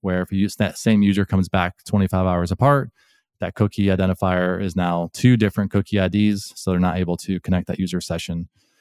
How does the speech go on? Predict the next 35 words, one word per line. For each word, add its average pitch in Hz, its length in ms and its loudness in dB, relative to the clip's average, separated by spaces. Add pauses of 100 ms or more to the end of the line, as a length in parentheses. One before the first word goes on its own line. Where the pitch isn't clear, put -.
(100)
So - 140 -8
that's 113 200 0
why 110 340 0
if 101 180 -4
you 101 340 2
look 95 180 -2
at 95 120 0
our 90 200 0
Klaviyo 104 440 2
integration 95 600 2
or 87 380 0 (180)
some - 160 2
of 117 60 6
our 110 60 2
Facebook 110 420 0
match 107 240 0
quality 104 420 2 (120)
score 107 260 2
improvements, 101 640 0 (200)
we're 123 240 2
able 113 380 2
with 101 260 0 (180)
our 107 120 4
own 143 160 6
magic, 113 440 0 (460)
if 101 120 -10
we 123 100 6
are 123 100 4
able 110 320 0
to 101 640 0
traverse 127 600 2
that 104 440 -4 (400)
headwind 110 640 0 (560)
and 104 260 0
recognize 101 1080 2